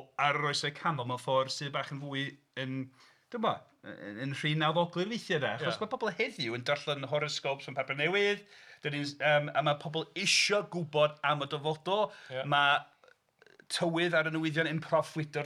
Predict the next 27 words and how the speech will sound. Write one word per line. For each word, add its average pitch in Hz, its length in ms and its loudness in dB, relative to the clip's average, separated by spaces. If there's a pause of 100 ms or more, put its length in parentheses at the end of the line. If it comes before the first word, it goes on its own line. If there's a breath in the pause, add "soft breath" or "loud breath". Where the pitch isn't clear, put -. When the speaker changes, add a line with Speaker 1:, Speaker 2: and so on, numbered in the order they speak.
Speaker 1:
tywydd 151 320 0
i 180 80 0
ni. 190 60 2 (500 loud breath)
Mae 131 80 -4
Speaker 2:
Mm. 135 80 -6
Speaker 1:
pobl 147 160 -4
fatha 151 240 0
chdi 156 240 -4
yn 151 80 -2
proffwydo 143 640 -4
pwy 151 160 -6
sy'n 147 140 -4
mynd 147 100 -2
i - 80 -4
ennill 151 240 -2
yr 151 80 2
etholiad 156 400 4
nesa. 185 340 4
Dyna 185 220 2
rhan 170 160 4
o 170 80 0
dy 175 80 2
waith 175 340 8
di, 220 140 -2
de. 220 140 10 (260 loud breath)
Ti'n 220 140 2
gwbod, 180 240 8